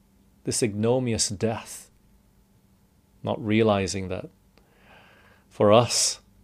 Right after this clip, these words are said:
it would become a formality for some of us. Lord, help us to go beyond just this form of religion. Help us today to understand who Jesus is to every single one of us.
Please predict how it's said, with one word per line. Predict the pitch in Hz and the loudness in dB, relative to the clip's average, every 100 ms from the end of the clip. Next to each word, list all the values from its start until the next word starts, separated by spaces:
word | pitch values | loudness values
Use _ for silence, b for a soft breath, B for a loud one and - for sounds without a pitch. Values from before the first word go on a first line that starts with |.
| _ _ _ _ _ _ - _ _ _ _ _ _ _ _ _ _ _ _ _ | _ _ _ _ _ _ -14 _ _ _ _ _ _ _ _ _ _ _ _ _
it | 117 | 0
would | 113 107 | 0 0
become | 104 123 | -2 0
a | 117 | -2
formality | - - 117 107 110 131 113 104 95 | -4 2 2 2 0 -2 -4 -8 -10
for | - 98 | -10 -8
some | - 95 | -6 -8
of | 92 | -8
us. | 95 82 - - _ _ _ _ _ _ _ _ _ _ _ _ _ _ - | -12 -12 -18 -18 _ _ _ _ _ _ _ _ _ _ _ _ _ _ -14
Lord, | 120 117 98 | 0 0 2
help | 123 127 | 0 0
us | 104 - | -2 -4
to | 113 | -4
go | 107 110 | 0 0
beyond | 107 101 104 101 | 0 -2 0 -4
just | 95 104 - - b b b b b b b b b - | -2 -2 -2 -4 b b b b b b b b b -6
this | 123 - | -2 0
form | - - - 127 127 117 | -2 -8 2 4 6 2
of | 98 | 0
religion. | 104 110 110 92 82 _ _ _ _ _ _ _ _ _ _ _ _ _ | 0 0 -2 -8 -10 _ _ _ _ _ _ _ _ _ _ _ _ _
Help | - 139 - | -6 -6 -2
us | 143 - | -4 -2
today | 120 98 113 107 | -4 -2 0 0
to | - - | -2 -4
understand | 120 113 107 - 110 107 98 | -4 -2 -2 -2 -2 -4 -4
who | - | -4
Jesus | 107 90 113 110 107 - | -6 -4 -4 -2 -6 -6
is | 120 98 - | -6 -6 -6
to | - 117 | -8 -8
every | 107 | -8
single | - 104 98 | -6 -6 -6
one | 92 92 | -6 -8
of | 92 | -12
us. | 87 - - | -14 -12 -14